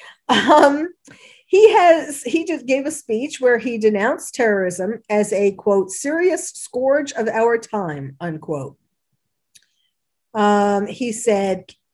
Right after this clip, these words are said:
"Every year, terrorism kills numerous victims among dis-, defenseless civilians throughout the world." And of course, he is particularly concerned about this in terms of the terrorists destroying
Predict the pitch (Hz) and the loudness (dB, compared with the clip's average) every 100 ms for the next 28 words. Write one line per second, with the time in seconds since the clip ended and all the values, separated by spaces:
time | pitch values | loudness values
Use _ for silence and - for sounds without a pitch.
0 | - 233 262 285 262 226 226 220 269 254 | -8 2 2 2 2 4 4 2 0 2
1 | 247 - 226 220 - 233 226 202 226 269 | 2 0 -6 -6 0 2 2 0 -4 -2
2 | 269 254 - 208 214 156 139 185 - - | -2 -2 -2 -4 -4 -8 -8 -10 -14 -18
3 | _ _ 202 208 202 196 190 - - 202 | _ _ -2 0 0 -2 -8 -14 -10 -8
4 | - 247 277 277 269 - - - 226 214 | 0 0 0 -4 -6 -6 -14 -8 -2 4
5 | 226 180 151 165 - 185 175 190 196 170 | 4 4 -2 -8 -8 -6 -4 -4 -6 -4
6 | 160 110 - - _ - - - 226 220 | -4 -6 -12 -18 _ -20 -20 -4 -4 4
7 | 262 262 339 339 277 - - 381 381 240 | 4 4 -2 -4 -4 -8 -6 -4 2 2
8 | 208 - _ - 208 - 185 185 180 165 | 2 -2 _ -8 -6 -2 -4 -2 -2 -2
9 | - 196 - 180 - 202 185 170 180 175 | -2 -6 -6 -8 -6 -6 -4 -6 -8 -8
10 | 247 233 185 180 - _ _ - 190 - | -4 -2 -2 -6 -14 _ _ -8 -8 -4
11 | 185 180 | -4 -4